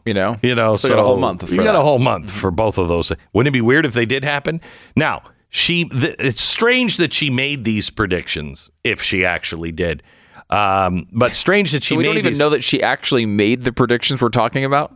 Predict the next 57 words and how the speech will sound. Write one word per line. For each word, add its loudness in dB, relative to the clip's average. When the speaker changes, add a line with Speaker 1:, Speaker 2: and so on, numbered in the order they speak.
Speaker 2:
No. 2
Speaker 1:
So 2
this 2
is -2
the 0
Bulgarian 2
blind 2
seer 4
that 2
died 0
twenty-six 0
years 0
ago. 4
What 2
are 2
Speaker 2:
Yeah. -2
Speaker 1:
their 2
predictions -2
for 2
next 0
year 4
that 0
we're 0
not 2
even 0
sure 2
that -6
she 0
made? 2
Speaker 2:
<laughs> 0
Speaker 1:
That's 0
what 2
we're 2
doing 2
on 2
Speaker 2:
Are 2
Speaker 1:
the, 0
Speaker 2:
you 2
Speaker 1:
on 2
the 0
Speaker 2:
saying 2
Speaker 1:
show. 2
Speaker 2:
this 0
is 2
sketchy? 0
Speaker 1:
<laughs> 0
It -2
does 0
Speaker 2:
You 2
say 2
this 0
is 2
Speaker 1:
seem 0
Speaker 2:
sketchy? 0
Speaker 1:
a -12
tad 0
sketchy. 0